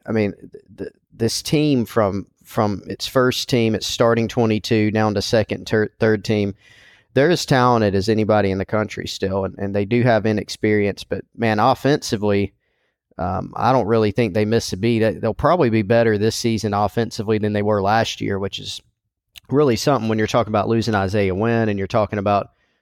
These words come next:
losing <laughs> Sony Michel and Nick Chubb, but they may be better offensively. And I think the questions are on defense. I, I thought South Carolina would be able to move the ball and score some points in this game. I thought this would be a game that would be, you know, thirty-one twenty-seven, thirty-four thirty, something like that. And they just,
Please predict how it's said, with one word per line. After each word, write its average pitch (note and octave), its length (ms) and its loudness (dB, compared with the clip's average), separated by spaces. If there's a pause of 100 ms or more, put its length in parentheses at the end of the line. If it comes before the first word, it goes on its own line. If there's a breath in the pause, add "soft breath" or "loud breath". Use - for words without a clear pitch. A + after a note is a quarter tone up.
(100)
losing B2+ 340 2
<laughs> - 0 -
Sony B2+ 380 2
Michel A2+ 400 2
and G#2+ 100 0
Nick A2+ 180 0
Chubb, B2 300 2
but G2 100 0
they A2+ 100 2
may C3 200 2
be A2 160 0
better F#2+ 480 0 (120)
offensively. G2+ 800 0
And G2 140 -2 (500 loud breath)
I A2+ 60 2
think A2+ 240 0
the G2+ 80 -2
questions A#2+ 500 0
are A2 100 0
on G#2 140 0
defense. A#2 840 -2
I, A2 160 0
I C3+ 140 2
thought C#3 260 2
South A#2 280 2
Carolina A#2 440 2
would G#2+ 140 0
be A#2 100 4
able A2 140 2
to G#2 60 -2
move A2+ 260 0
the A#2 100 -2
ball A2+ 360 4
and - 160 -6
score A2+ 260 0
some G#2+ 220 -4
points - 340 -4
in F#2 80 -8
this F2+ 140 -8
game. G2+ 240 -2
I A#2 80 0
thought B2+ 200 0
this G#2+ 160 -6
would G2+ 100 -12
be A2+ 160 2
a G#2 60 -2
game A2 280 0
that G2 100 -2
would G2+ 100 -6
be, G#2+ 240 0 (520)
you C#3 80 2
know, G#2 100 2
thirty-one A2 540 2
twenty-seven, G#2+ 720 0
thirty-four G#2+ 540 0
thirty, G#2+ 340 2
something G#2 380 -4
like G2 180 -2
that. G#2+ 300 2
And G#2 160 -6
they G#2+ 100 0
just, - 400 -4